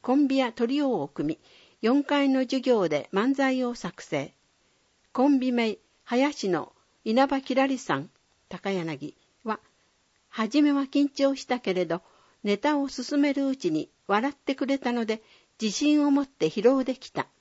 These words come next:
人前で発表することの大切さを学んだ、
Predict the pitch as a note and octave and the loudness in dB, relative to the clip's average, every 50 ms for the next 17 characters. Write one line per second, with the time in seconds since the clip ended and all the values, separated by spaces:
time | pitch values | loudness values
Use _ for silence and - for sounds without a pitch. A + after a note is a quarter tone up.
0 | _ _ _ _ _ _ _ _ _ _ _ - - - C#4 C#4+ C#4+ D4 C#4 C#4 | _ _ _ _ _ _ _ _ _ _ _ -14 -2 2 4 4 4 4 4 2
1 | C4 B3+ C4+ B3+ A#3+ B3 A#3 _ - - D4 C#4+ C#4+ C#4 - C4+ C4+ C4+ - C4+ | 2 2 0 0 0 -6 -8 _ -4 -2 0 0 0 -2 -4 -6 -6 -2 -2 -2
2 | C4 - B3 A#3 A3+ - - _ - - A3+ B3 C#4+ - - C#4+ C#4 - - - | -2 -2 -2 -2 -2 -4 -6 _ -6 -4 -2 -2 -2 -2 -2 -4 -4 -4 -4 -4
3 | C#4 C4+ C4 A#3+ C4+ C4+ A#3+ G#3+ E3 D3 C#3+ C3 A#2+ - | -2 -2 0 0 0 0 0 -2 -2 -2 -2 -4 -6 -8